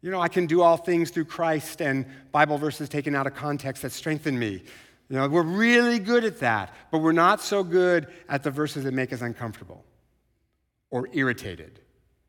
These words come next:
But those are so important because those are the ones that change us. Here's the thing. Scripture is most helpful when it tells us what we do not want to hear.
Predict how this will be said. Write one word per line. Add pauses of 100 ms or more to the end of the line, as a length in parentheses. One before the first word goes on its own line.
(800)
But
those
are
so
important
because
those
are
the
ones
that
change
us. (240)
Here's
the
thing. (160)
Scripture
is (160)
most
helpful
when
it
tells
us
what
we
do
not
want
to
hear.